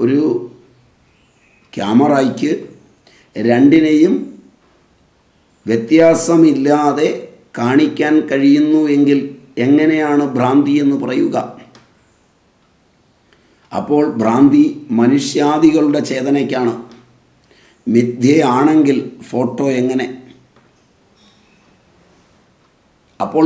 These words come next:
മിഥ്യ എന്ന് പറയുന്നത് സർവഥ ഇല്ലാത്തത് എന്നല്ല അർത്ഥം. വിചാരവേളയിൽ ഇല്ലാതാകുന്നതും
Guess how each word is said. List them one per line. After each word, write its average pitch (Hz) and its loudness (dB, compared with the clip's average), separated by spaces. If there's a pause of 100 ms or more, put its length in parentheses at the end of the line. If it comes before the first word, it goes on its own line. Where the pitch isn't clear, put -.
മിഥ്യ 147 0 (440)
എന്ന് 156 2 (100)
പറയുന്നത് 139 2 (2000)
സർവഥ 131 0 (500)
ഇല്ലാത്തത് 135 -2 (300)
എന്നല്ല 123 0 (120)
അർത്ഥം. - -10 (2250)
വിചാരവേളയിൽ 139 0 (300)
ഇല്ലാതാകുന്നതും 127 0